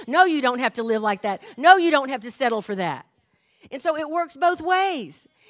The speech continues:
And so we need to also pray specifically against any ungodly powers that we see operating in us or around us by name. Now, we've gotta get specific.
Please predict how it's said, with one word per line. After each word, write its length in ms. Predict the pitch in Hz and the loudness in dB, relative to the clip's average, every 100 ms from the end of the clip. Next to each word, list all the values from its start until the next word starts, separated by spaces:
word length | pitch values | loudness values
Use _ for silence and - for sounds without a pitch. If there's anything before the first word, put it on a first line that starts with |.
| - | -14
And 120 | 294 | -6
so 120 | 277 311 | 0 0
we 340 | 254 349 359 | 0 -2 -2
need 240 | 339 349 | -2 -4
to 140 | 285 294 | -6 -2
also 380 | 277 320 320 269 | 0 0 -2 -4
pray 240 | 294 294 | -2 -4
specifically 840 | 285 262 - - 359 349 - 262 233 | -4 -10 -10 -8 -6 -8 -8 -8 -6
against 400 | 226 262 247 _ 262 | -6 -6 -8 _ -14
any 340 | 330 370 339 - | -10 -8 -8 -6
ungodly 560 | 311 311 302 320 277 | -6 -2 -2 -2 -6
powers 600 | 233 277 311 254 214 214 - - - | -6 -4 -2 -2 -2 -8 -16 -18 -10
that 120 | 240 | -6
we 120 | 294 | -6
see 180 | - 277 | -6 -2
operating 480 | - 254 247 233 226 | -2 -2 -2 -4 -6
in 220 | 277 349 | -8 -4
us 180 | 359 294 | -4 -4
or 140 | 269 | -2
around 300 | 254 285 294 240 | -2 -4 -4 -4
us 160 | 233 - - | -6 -10 -10
by 260 | 185 320 | -2 -2
name. 520 | 349 349 381 247 135 - _ _ - | -2 -4 -4 -6 -10 -16 _ _ -8
Now, 100 | 285 | -4
we've 200 | 370 370 | -4 0
gotta 200 | 359 320 | 0 0
get 180 | 330 | -6
specific. 760 | 254 311 - 349 339 208 - | -6 -10 -4 -2 -2 -4 -10